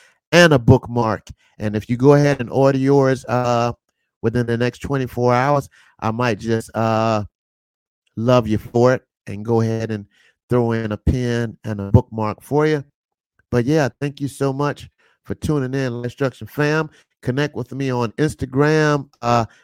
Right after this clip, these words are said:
definitely go over to Spotify or Apple,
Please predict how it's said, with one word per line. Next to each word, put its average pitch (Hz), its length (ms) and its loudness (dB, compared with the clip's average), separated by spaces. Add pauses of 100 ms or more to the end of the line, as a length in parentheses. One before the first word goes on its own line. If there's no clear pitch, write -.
(160)
definitely 131 460 0
go 127 280 4
over 131 400 2
to 117 140 -10
Spotify 135 960 -2
or 104 200 -4
Apple, 135 720 0